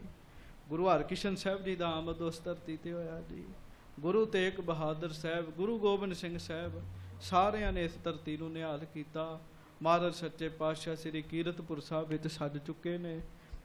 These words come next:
ਇਹਦੇ ਤੋਂ ਅੱਗੇ ਜਿਹੜੀ ਕਥਾ, ਉਹ ਆਪਾਂ ਬੜੇ ਪਿਆਰ ਦੇ ਨਾਲ ਕੱਲ੍ਹ ਦੇ ਦੀਵਾਨਾਂ ਦੇ ਵਿੱਚ ਸਰਵਣ ਕਰਾਂਗੇ। ਪਾਉਂਟਾ ਸਾਹਿਬ ਦੀ ਧਰਤੀ ਤੇ ਜਾਣਾ, ਭਾਵ ਨਾਹਣ ਵਾਲੇ ਪਾਸੇ ਜਾਣਾ,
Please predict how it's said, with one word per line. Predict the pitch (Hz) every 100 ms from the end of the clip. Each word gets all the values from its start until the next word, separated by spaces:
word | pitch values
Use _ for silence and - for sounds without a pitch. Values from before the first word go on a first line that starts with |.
| -
ਇਹਦੇ | 190 196
ਤੋਂ | 196 175
ਅੱਗੇ | 160 160
ਜਿਹੜੀ | 156 156 160
ਕਥਾ, | 156 147 - 165 165 151 - - - -
ਉਹ | 165
ਆਪਾਂ | 156 156 151
ਬੜੇ | 156 156
ਪਿਆਰ | 156 160 151 151
ਦੇ | 151
ਨਾਲ | 151 147 147 160 - - - - -
ਕੱਲ੍ਹ | 175 185 202
ਦੇ | 190
ਦੀਵਾਨਾਂ | 175 165 151 151 156
ਦੇ | 151 160
ਵਿੱਚ | 151 151
ਸਰਵਣ | 151 156 143 147 147
ਕਰਾਂਗੇ। | 151 156 170 185 156 156 - - - - - -
ਪਾਉਂਟਾ | 175 180 196 190
ਸਾਹਿਬ | 175 165 160
ਦੀ | 160
ਧਰਤੀ | 156 160 156 151
ਤੇ | 147 160
ਜਾਣਾ, | 151 143 147 156 156 - - - - - - - - - -
ਭਾਵ | 160 151 151
ਨਾਹਣ | 156 160 185
ਵਾਲੇ | 196 170 151
ਪਾਸੇ | 156 156 147 - 151
ਜਾਣਾ, | 151 143 147 160